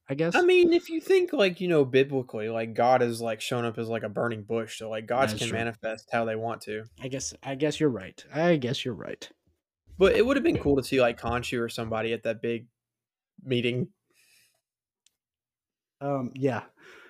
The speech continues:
Speaker 1: Well, I know who he wouldn't have seen, and that was Amit, because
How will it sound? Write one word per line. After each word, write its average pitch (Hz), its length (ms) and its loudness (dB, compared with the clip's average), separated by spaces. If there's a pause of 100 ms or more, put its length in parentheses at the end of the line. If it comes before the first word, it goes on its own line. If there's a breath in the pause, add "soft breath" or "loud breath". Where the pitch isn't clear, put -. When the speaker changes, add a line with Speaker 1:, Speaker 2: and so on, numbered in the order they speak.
(180 loud breath)
Speaker 1:
Well, 139 240 6 (2000)
I 170 60 4
know 202 120 8
who 180 120 8
he 143 60 6
wouldn't 147 260 2
have 120 100 -6
seen, 117 200 -8
and 107 100 -14
that 120 100 -12
was 110 100 -16
Amit, 107 380 -14 (160)
because 104 440 -16